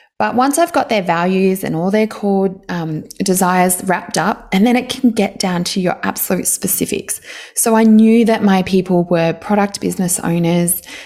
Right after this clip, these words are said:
They had an e-commerce store. They wanted to take photos for their business. Perhaps they didn't want to keep paying for photography.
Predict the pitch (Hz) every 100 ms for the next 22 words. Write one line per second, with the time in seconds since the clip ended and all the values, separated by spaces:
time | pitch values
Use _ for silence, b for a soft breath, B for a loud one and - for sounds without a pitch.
0 | B 175 175 160 - 165 151 233 233 226
1 | 196 175 180 - - - 170 160 165 147
2 | - 160 143 170 220 226 214 202 - -
3 | 185 185 180 170 175 170 170 160 - 165
4 | 165 - B B - 185 247 247 247 226
5 | 208 196 202 196 202 190 190 185 180 -
6 | 170 175 160 170 160 -